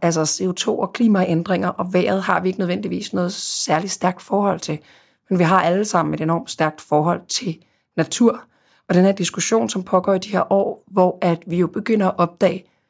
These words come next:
at vi har stort set ikke noget natur i Danmark. Vi, øh, vi har kornmarker.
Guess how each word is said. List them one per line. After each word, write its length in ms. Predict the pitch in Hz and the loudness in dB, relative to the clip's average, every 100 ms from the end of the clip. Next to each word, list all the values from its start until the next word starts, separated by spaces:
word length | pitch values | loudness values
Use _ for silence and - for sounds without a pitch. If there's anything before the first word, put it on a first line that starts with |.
| _ _ - | _ _ 0
at 40 | |
vi 60 | 175 | 2
har 260 | 120 165 - | 2 0 -2
stort 340 | - 185 - | -2 -2 0
set 160 | - 180 | -2 -2
ikke 120 | 180 | 0
noget 140 | 175 | 0
natur 300 | 175 175 180 | 0 -2 -4
i 60 | - | -2
Danmark. 420 | 180 202 214 - _ _ _ _ - | -2 -2 -4 -8 _ _ _ _ 0
Vi, 320 | 196 180 170 | 4 4 4
øh, 340 | 160 156 151 - _ _ _ _ _ _ _ 196 | 4 2 0 -6 _ _ _ _ _ _ _ 2
vi 80 | |
har 100 | 175 | 2
kornmarker. 680 | 175 202 190 226 202 202 196 | 4 4 4 4 4 2 0